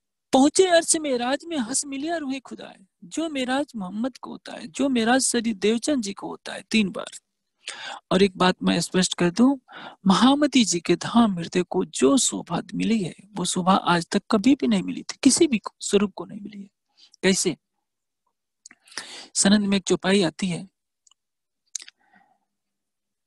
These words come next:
कि मोहम्मद के महबूब में सब रूहें थी मुझमाए, मैं चल लिया अर्श मेराज को ऊपर पहुंच सकिया ना। उनका मेराज अधूरा रहा,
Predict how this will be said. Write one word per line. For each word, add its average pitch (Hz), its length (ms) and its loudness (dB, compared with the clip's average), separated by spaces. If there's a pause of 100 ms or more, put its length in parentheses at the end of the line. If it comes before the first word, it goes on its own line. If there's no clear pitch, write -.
(140)
कि - 280 -6 (1900)
मोहम्मद 202 380 4
के 196 180 2
महबूब 185 420 0
में 220 160 6
सब 190 240 2
रूहें 175 280 -4
थी - 160 -8
मुझमाए, 175 640 -2
मैं 175 160 -6
चल 190 220 -4
लिया 190 180 -2
अर्श 165 300 -4
मेराज 170 420 -6
को 165 120 -10
ऊपर - 240 -12
पहुंच 220 420 -4
सकिया - 360 -4
ना। - 220 -20 (400)
उनका 226 240 -2
मेराज 226 380 0
अधूरा 220 380 -8
रहा, - 360 -14